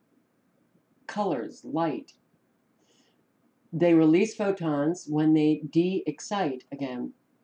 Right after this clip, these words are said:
We're doing the process from below with high-frequency radio waves, Doppler radar stations. Um, and another experiment was to create a temporary bright spot in the night sky that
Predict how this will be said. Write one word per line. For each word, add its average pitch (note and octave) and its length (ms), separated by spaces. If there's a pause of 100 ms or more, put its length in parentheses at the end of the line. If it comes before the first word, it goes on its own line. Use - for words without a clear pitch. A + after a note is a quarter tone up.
(1040)
We're F#3+ 360
doing D3+ 540
the D3+ 80
process D#3+ 560
from D3 340
below C#3 440
with C3+ 320
high-frequency D#3+ 1040
radio C3+ 380
waves, G3 420 (480)
Doppler D#3+ 460
radar F#3+ 340
stations. - 720 (680)
Um, C3 520 (400)
and E3+ 140
another G3 360
experiment C#3+ 580
was C3+ 220
to D#3 100
create D3 480
a D3+ 140
temporary E3+ 680
bright F#3+ 260
spot D#3+ 360
in G3 180
the A3 80
night C#3+ 260
sky F3+ 520 (380)
that E3+ 340